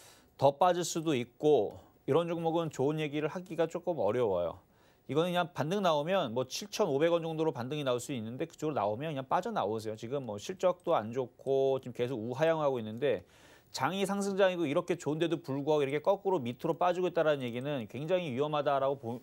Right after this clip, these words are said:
보는 게 맞을 겁니다. 강한 종목들은 이미 벌써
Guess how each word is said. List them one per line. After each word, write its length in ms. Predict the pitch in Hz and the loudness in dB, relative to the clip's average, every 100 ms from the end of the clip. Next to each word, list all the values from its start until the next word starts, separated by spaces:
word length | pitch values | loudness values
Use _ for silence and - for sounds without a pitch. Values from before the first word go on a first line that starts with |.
| - | -6
보는 280 | 123 135 135 | -6 -4 -4
게 100 | 147 | -2
맞을 320 | 101 113 113 | -2 -4 -6
겁니다. 460 | 98 92 87 85 - _ _ - | -8 -8 -10 -10 -14 _ _ -4
강한 300 | 120 190 202 | 0 2 4
종목들은 440 | 202 180 170 170 | 2 2 -2 0
이미 140 | 151 135 | 0 0
벌써 460 | 123 - 175 214 | 2 4 2 2